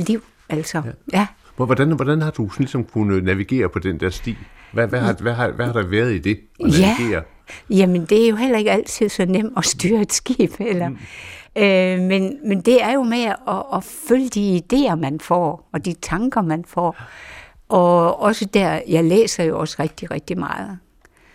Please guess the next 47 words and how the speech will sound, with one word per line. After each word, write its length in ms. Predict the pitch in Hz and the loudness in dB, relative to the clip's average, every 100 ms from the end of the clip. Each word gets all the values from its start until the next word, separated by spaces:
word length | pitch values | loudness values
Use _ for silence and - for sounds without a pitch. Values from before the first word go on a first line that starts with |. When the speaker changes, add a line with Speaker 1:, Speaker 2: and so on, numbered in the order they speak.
| - | -12
Speaker 2:
Når 300 | 90 117 120 | -6 -2 0
man 240 | 117 113 | 0 -4
står 260 | 101 165 151 | -4 -2 0
sådan 100 | 143 | -2
et 60 | |
sted 140 | 131 139 | -2 -2
som 120 | 135 | -2
her, 100 | 123 | -4
så 80 | - | -2
tænker 160 | 135 | -4
man, 100 | 127 | -4
"Hold 200 | 87 113 | -4 -2
da 60 | 131 | 0
op, 140 | 104 | 0
de 40 | 113 | 0
har 80 | 101 | -2
også 120 | 127 | -2
skrevet 300 | - 131 110 | -2 -2 0
mod", 320 | 113 110 67 - _ _ - | 0 -2 -4 -12 _ _ -6
ikke? 260 | 113 113 - | -6 -4 2
Speaker 1:
Jo, 420 | 180 220 349 349 - | 4 4 2 -2 -4
Speaker 2:
Fordi, 300 | - - - - | -4 2 4 6
Speaker 1:
fordi 400 | 214 139 110 90 | 4 2 -2 -2
Speaker 2:
ja. 140 | 95 110 - - - | -2 -2 -6 -20 -2
Speaker 1:
det 120 | - 180 | 2 4
har 180 | 202 | 4
det, 160 | 156 170 | 0 -4
for 100 | - | 0
jeg, 280 | 170 160 156 | 2 2 2
da 80 | 170 | 0
vi 120 | 185 | 0
kom 280 | - 170 170 | 0 -2 0
herud, 340 | 156 190 185 | -2 -2 -4
så 180 | - 175 | -4 -10
kunne 200 | - 165 | -4 -2
jeg 80 | 147 | -2
da 120 | - | -2
høre, 180 | 151 185 165 | -4 -4 -2
høre 300 | 175 170 151 | 4 4 4
nogle 260 | 165 170 | 4 4
af 60 | 156 | 4
malerne, 420 | 147 151 160 143 - - - - | 4 4 2 -2 -8 -16 -10 2
af 100 | 170 | 4
mine, 420 | 175 165 151 139 | 4 4 2 0
øh, 160 | 131 | -2
nabokoner, 1160 | 139 139 170 160 175 214 196 139 - 160 151 151 - - - - - - _ | -4 -6 -2 4 4 4 0 -2 -2 0 0 -2 -4 -20 -20 -20 -20 -20 _
"Åh, 120 | - | -2